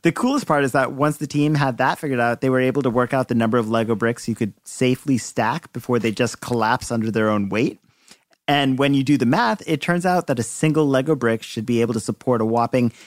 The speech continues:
three hundred seventy-five thousand <laughs> other bricks. And if you somehow managed to stack that many bricks straight up, you'd wind up with a tower that's over two miles tall.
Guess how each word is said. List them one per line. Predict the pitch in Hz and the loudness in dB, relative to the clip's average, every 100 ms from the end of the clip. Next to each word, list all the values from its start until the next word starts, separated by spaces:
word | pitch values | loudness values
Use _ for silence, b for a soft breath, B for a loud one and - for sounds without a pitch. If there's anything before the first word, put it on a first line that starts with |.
| B _ - | B _ -4
three | 151 175 214 | 0 2 2
hundred | 190 170 170 156 | 2 2 2 0
seventy-five | - 151 156 151 143 139 143 | 0 0 0 -2 0 0 0
thousand | - 120 - 196 139 175 - | -4 -2 0 0 0 -2 -2
<laughs> | 139 | -2
other | 135 143 | 2 0
bricks. | 120 123 123 104 - b b b - | 0 0 0 -2 -10 b b b -2
And | 160 | 0
if | 156 | 2
you | 175 | 0
somehow | 190 185 180 | 2 2 2
managed | 170 156 151 | 2 0 -2
to | 143 | -8
stack | - 147 151 151 | -4 -2 0 0
that | 147 | 0
many | 151 139 | 2 0
bricks | 143 135 | 0 -2
straight | - 143 147 | -2 0 0
up, | 233 - | -2 -4
you'd | 147 | -2
wind | 139 139 | 2 2
up | 143 - | 0 -4
with | 139 | -6
a | 127 | -4
tower | 123 135 131 | -2 0 -2
that's | 120 | -4
over | 135 139 | -4 -4
two | 143 - - 165 170 | -6 -10 -2 0 2
miles | 147 139 143 135 | 2 2 0 -2
tall. | - 120 143 - | -4 -4 -4 -6